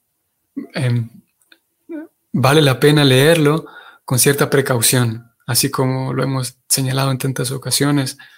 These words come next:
La, la,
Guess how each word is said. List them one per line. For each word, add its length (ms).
La, 580
la, 760